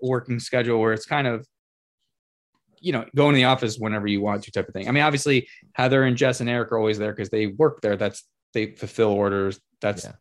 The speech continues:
Speaker 1: where their job is. But everybody else is sort of, like, can kinda come and go, you know, and
Speaker 2: Mm-hmm.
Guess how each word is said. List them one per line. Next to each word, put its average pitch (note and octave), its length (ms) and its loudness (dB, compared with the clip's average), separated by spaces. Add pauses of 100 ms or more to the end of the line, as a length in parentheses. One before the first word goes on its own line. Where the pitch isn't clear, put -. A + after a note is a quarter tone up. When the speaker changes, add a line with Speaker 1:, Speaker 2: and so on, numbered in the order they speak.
(140)
Speaker 1:
where B2+ 160 4
their A2+ 100 4
job G#2+ 260 2
is. D#3 120 4
But C#3 120 2
everybody C#3 360 4
else A#2+ 220 2
is A2 140 -10
sort A#2+ 220 0
of, A2 140 -6
like, G#2 320 -2 (400)
can B2 120 -8
kinda A#2+ 260 -2
come C3+ 200 0
and C#3+ 100 0
go, C#3+ 360 4
you D3+ 120 -4
know, C#3+ 260 -2
and G2+ 220 -4 (160)
Speaker 2:
Mm-hmm. F#2 260 -12